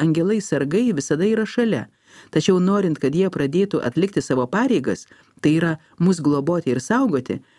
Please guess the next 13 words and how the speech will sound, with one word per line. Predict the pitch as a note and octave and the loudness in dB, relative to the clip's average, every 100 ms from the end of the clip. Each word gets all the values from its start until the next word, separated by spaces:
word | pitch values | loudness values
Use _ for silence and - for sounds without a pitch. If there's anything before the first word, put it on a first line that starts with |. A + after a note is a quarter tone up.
| _ | _
dera | D#3 F#3+ G3 | 0 2 2
laikytis | D3+ C#3+ C3+ A#3 B3 A#3 - _ _ | 2 0 0 -2 0 -4 -8 _ _
dešimties | D3 D#3+ - E3 A#3 B3 - | 0 0 2 0 0 -2 0
punktų | D#3+ G3+ G3+ G3 | -2 0 -2 -2
plano. | F3+ C3 A#2+ - _ _ _ _ _ _ _ - | 0 0 0 -4 _ _ _ _ _ _ _ -12
Štai | - G#3+ D#3 | -2 0 2
jis. | G#2+ - - _ _ _ _ _ _ _ _ _ _ _ _ _ _ _ _ _ - | 0 -6 -16 _ _ _ _ _ _ _ _ _ _ _ _ _ _ _ _ _ 0
Pirmas. | G#3 C#3 B2+ - _ _ _ _ _ _ _ _ | 2 2 -2 -12 _ _ _ _ _ _ _ _
Paruoškite | E3+ F3 G#3 A3+ A#3 A3 | 2 4 2 0 -2 0
savo | - D3+ | 0 0
gyvenime | C#3 C3+ D3+ F3+ F3+ E3+ | 0 0 0 0 0 0
vietą | D3+ F#3 - B2+ | 2 0 0 -4
angelui. | - C#3+ C#3 C3 B2 A2+ | -2 0 2 0 -2 -4